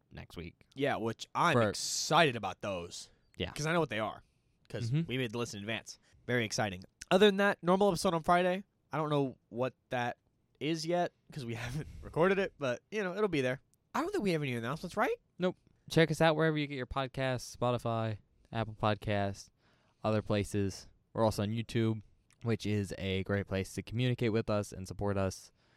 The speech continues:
Speaker 1: You know, like, subscribe, smash that bell. And, you know, if you have any recommendations from films you'd like us to watch, you can give those to us in the comment section
Speaker 2: Absolutely.
Speaker 1: or on Twitter.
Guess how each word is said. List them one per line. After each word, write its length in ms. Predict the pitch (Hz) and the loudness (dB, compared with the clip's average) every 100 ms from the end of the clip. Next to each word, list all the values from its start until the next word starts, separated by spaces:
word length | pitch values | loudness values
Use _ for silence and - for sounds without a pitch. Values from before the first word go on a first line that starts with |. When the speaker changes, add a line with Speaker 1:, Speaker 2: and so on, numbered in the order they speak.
| _ _ _ | _ _ _
Speaker 1:
You 80 | 95 | -2
know, 200 | 87 82 - - | -2 -4 -16 -6
like, 240 | 101 92 - | -2 -2 -4
subscribe, 600 | 98 - 98 92 90 87 _ _ _ _ | -10 -4 0 0 -2 -6 _ _ _ _
smash 340 | - 120 104 - | -6 0 0 2
that 220 | 95 90 | 0 0
bell. 360 | 92 92 87 87 - - | 0 2 0 -4 -12 -6
And, 240 | 107 113 123 | -2 0 2
you 100 | 139 | 4
know, 140 | 127 | 4
if 200 | 117 120 | 2 0
you 160 | 139 127 | 0 2
have 140 | 131 | 2
any 140 | 131 117 | 0 0
recommendations 640 | 110 110 104 98 - 98 | -2 -4 0 0 -2 -8
from 240 | 101 95 | -6 -6
films 400 | - 104 92 90 | -4 -2 -2 -4
you'd 80 | 95 | -4
like 160 | 90 90 | -2 -4
us 100 | 82 | -6
to 80 | 92 | -2
watch, 300 | 85 85 - | -2 -4 -8
you 60 | |
can 100 | 87 | -8
give 200 | 90 85 | -6 -6
those 260 | - 90 90 | -4 -2 -2
to 120 | - | -4
us 140 | 87 - | -4 -4
in 60 | |
the 60 | 78 | -4
comment 300 | 156 151 135 | 2 2 4
section 340 | 135 - 123 - - 131 | 0 2 -4 -4 -6 -2
Speaker 2:
Absolutely. 440 | 147 - 113 107 98 | -2 4 6 6 4
Speaker 1:
or 0 | |
on 320 | 98 98 92 _ _ _ _ _ | 0 0 -2 _ _ _ _ _
Twitter. 560 | - 104 95 90 82 | -2 0 0 0 -6